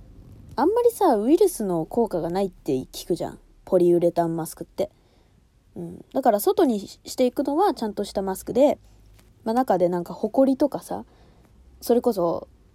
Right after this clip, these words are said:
なんかこう、何？湿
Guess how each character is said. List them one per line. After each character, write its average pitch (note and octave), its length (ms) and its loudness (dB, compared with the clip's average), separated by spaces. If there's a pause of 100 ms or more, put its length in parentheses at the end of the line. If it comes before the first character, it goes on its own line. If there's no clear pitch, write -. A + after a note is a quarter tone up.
な F3 120 -10
ん F#3 40 -12
か - 160 -10
こ - 400 -12 (1160)
う、 - 20 -8
何？ D#3+ 240 -10 (600)
湿 - 280 -4